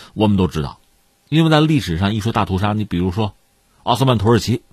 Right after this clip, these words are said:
对亚美尼亚人大屠杀，说是一百五十万人，当然这个事儿土耳其是不接受、不认啊。你说这种杀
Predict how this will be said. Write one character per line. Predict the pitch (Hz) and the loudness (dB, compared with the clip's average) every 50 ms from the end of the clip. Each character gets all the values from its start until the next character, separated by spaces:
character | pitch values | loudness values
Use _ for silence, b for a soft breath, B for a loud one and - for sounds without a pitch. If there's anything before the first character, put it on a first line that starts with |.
| _ _ _ _ | _ _ _ _
对 | - 143 | 0 2
亚 | 135 143 | 2 2
美 | 131 120 110 | 0 2 0
尼 | 104 117 | 0 0
亚 | 120 113 | 2 2
人 | 107 107 107 | 2 2 2
大 | 104 95 | 0 0
屠 | 101 95 | -2 -2
杀， | 92 101 | -2 -2
说 | 98 - 113 | -2 0 -2
是 | 107 110 | -2 -2
一 | 117 | -2
百 | 110 107 | -2 -2
五 | 107 98 78 | -2 -2 -4
十 | - - | -2 -2
万 | 98 92 85 | -2 0 -2
人， | 78 78 | -2 -4
当 | 80 101 107 | -2 -2 -2
然 | 104 | 0
这 | - 120 | 0 -2
个 | 95 | -2
事 | - - | -2 -6
儿 | 87 | -10
土 | - - 107 | -4 -2 -2
耳 | 101 | -2
其 | - - 98 | -2 -2 -4
是 | 87 101 | -6 -6
不 | 87 82 | -6 -2
接 | 90 110 98 | -2 -2 0
受、 | 98 90 | 0 0
不 | 76 113 | 2 4
认 | 143 165 143 | 4 4 2
啊。 | - - 82 85 - _ _ _ _ _ _ _ _ _ | 0 -6 -12 -12 -14 _ _ _ _ _ _ _ _ _
你 | - 160 | -4 0
说 | 143 185 208 | 0 0 0
这 | - 240 | 0 0
种 | 180 170 139 | 0 0 0
杀 | 117 - - - 220 | -2 -4 -4 -4 -4